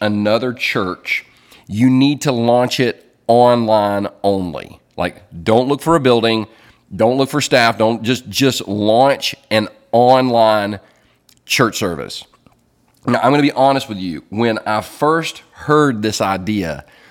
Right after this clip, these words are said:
I personally thought it was ridiculous. I didn't tell him that. I,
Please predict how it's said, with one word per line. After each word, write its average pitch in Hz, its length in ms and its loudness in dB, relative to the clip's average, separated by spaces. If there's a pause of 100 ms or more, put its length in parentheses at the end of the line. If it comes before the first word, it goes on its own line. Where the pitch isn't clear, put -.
(500)
I 156 280 4 (100)
personally 170 720 -2
thought 147 480 0 (400)
it 131 100 2
was 113 200 -2
ridiculous. 90 840 -6
I 123 80 4
didn't 143 180 2
tell 147 200 4
him 151 180 2
that. 139 340 2
I, 113 140 -2